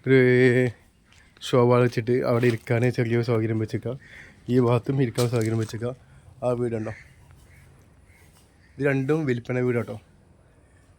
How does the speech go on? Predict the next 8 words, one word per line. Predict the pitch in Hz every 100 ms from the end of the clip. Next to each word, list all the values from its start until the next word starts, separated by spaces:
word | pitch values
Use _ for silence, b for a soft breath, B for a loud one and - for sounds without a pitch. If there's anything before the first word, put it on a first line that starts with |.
| -
രണ്ടും | 120 123 123 156 165 151 -
അഞ്ച് | 131 131 139
സെന്റിൽ | 131 131 160 190 - _ b b b b b -
ഒരു | 135 127
വീട് | 131 131 139 135
വെച്ച് | - - 147 131
ഉണ്ടാക്കി | 117 120 117 139
വിൽക്കുന്ന | 120 104 - 127